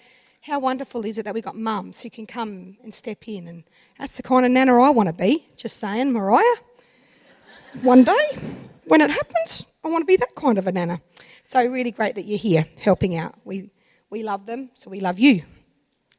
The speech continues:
Okay, so I want to say happy Mother's Day to all of our seasoned mums, to our in the thick of it mums,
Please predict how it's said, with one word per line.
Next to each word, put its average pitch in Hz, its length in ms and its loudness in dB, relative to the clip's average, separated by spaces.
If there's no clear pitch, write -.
Okay, 220 340 -2
so - 160 -2
I 269 220 4
want 381 220 4
to - 60 -4
say 277 160 2
happy 214 360 -2
Mother's 175 340 -4
Day - 300 -6
to 240 320 0
all 233 240 10
of 202 100 0
our 165 240 -2
seasoned 196 840 -6
mums, 392 540 0
to 240 640 4
our 208 380 2
in 247 220 6
the 208 100 4
thick - 320 4
of 311 140 6
it 302 120 6
mums, 480 600 -6